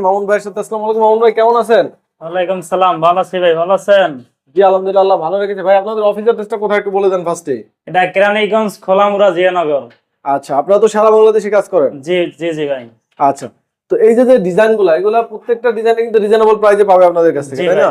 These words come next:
Speaker 2: জি।
Speaker 1: আচ্ছা, এরপরে আমরা জানতে চাচ্ছি ভাই, যা অনেকে তো অফিস নাই, ঠিক আছে? তো আপনাদের অফিস নেওয়ার কারণটা কি যদি একটু বলতেন?
Speaker 2: অফিসের কারণ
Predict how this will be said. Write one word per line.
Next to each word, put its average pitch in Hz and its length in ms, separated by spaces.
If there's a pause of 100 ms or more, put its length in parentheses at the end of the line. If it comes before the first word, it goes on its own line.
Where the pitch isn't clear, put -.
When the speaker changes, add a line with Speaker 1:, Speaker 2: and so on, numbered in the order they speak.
(120)
Speaker 2:
জি। 143 100 (460)
Speaker 1:
আচ্ছা, 135 180 (440)
এরপরে 240 300
আমরা 240 200
জানতে 233 220
চাচ্ছি 233 260
ভাই, 214 120 (580)
যা 165 80 (140)
অনেকে 240 200 (100)
তো 247 40 (120)
অফিস 226 200 (120)
নাই, 147 120 (120)
ঠিক 165 180
আছে? 196 160 (360)
তো 180 140
আপনাদের 233 360 (160)
অফিস 202 240
নেওয়ার 233 240
কারণটা 226 340
কি 196 120
যদি 185 160
একটু 165 200
বলতেন? 123 220 (800)
Speaker 2:
অফিসের 214 420
কারণ 220 160